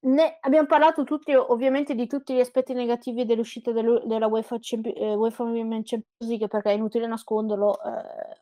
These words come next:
oggi è una giornata triste per, per la Juventus Women e per la, e per, anche per la sua storia, no? Eh, però può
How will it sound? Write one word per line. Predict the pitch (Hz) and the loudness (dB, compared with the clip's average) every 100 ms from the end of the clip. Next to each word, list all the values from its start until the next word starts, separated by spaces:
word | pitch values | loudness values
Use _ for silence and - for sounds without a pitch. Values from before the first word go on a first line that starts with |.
| - | 2
oggi | 262 240 | 4 6
è | |
una | 277 277 | 6 6
giornata | 277 269 277 269 | 6 4 4 2
triste | 269 269 254 - 226 - - - _ _ | 2 2 0 0 -2 -2 -18 -20 _ _
per, | 240 226 226 226 214 | 6 6 6 4 4
per | 247 | 4
la | 254 | 6
Juventus | 254 254 254 247 254 | 6 6 4 2 -2
Women | 254 262 269 247 233 - | 0 2 2 0 -2 0
e | 247 | 0
per | 247 220 | 2 2
la, | 220 220 - | 4 4 4
e | 247 | 4
per, | 269 | 6
anche | 262 233 262 277 | 4 4 2 2
per | 233 | 2
la | 233 | 0
sua | 233 247 | 0 -2
storia, | - 247 214 208 | 4 4 4 2
no? | 220 277 302 - - _ _ - | 2 2 0 -10 -20 _ _ -2
Eh, | - 247 240 - _ _ _ _ _ _ _ | 4 6 6 4 _ _ _ _ _ _ _
però | - 370 427 988 392 269 | 6 8 10 10 8 6
può | - | 4